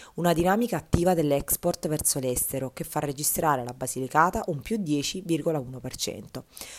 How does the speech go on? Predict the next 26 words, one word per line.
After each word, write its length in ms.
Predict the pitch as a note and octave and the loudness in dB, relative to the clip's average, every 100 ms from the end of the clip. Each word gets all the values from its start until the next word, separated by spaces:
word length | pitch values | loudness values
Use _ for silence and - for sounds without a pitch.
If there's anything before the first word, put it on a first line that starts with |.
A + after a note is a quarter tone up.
| - - | -16 4
Dati 240 | A#3 C#4 | 6 6
incoraggianti, 380 | E4 A3 E3+ C#3+ C3 C3 D3 | 4 4 4 4 -2 -2 -6
insomma, 480 | C3+ - C3 C3 C3 | -4 -4 -2 -4 -4
che 160 | - D#3+ | -4 -2
contribuiscono 720 | F#3+ F#3 G3+ G3+ F#3 - C3+ | -2 0 2 2 2 -2 -6
a 60 | |
tenere 360 | - D#3 F3 G3+ | -6 -4 -2 0
il 120 | A3+ | -2
passo 360 | - D3 - C#3 | -2 -2 0 -2
della 200 | C3 C3 | -4 -6
crescita. 560 | C3 A#2+ - C3+ A#2+ - - - - - | -8 -8 -8 -8 -10 -10 -18 -20 -20 -4
Di 140 | C4+ | 0
questa 340 | G4+ - - | 4 6 4
crescita 500 | - C3 - - C3 | 0 -4 -4 -4 -2
la 120 | B2 C3 | -2 0
Basilicata 680 | C#3+ D3+ D3 C3 A#2 D3 | 0 0 -2 -2 -2 -4
è 60 | D#3 | -2
senza 340 | - G3 F#3 | 0 2 0
dubbio 260 | F#3 D3+ C#3 | 0 0 -2
protagonista, 760 | B2+ C#3 C3+ C#3+ E3+ - A#3+ - | -4 -4 -2 -2 0 0 0 -4
a 80 | - | -4
cominciare 600 | D#3+ D#3 D3+ B2 B2 - | -2 -2 -2 -4 -6 -8
dal 200 | - - | -8 -8
tema 220 | - B2 B2 | -8 -8 -6
dei 120 | A#2+ | -6
temi, 340 | - A#2+ C3+ | -6 -6 -10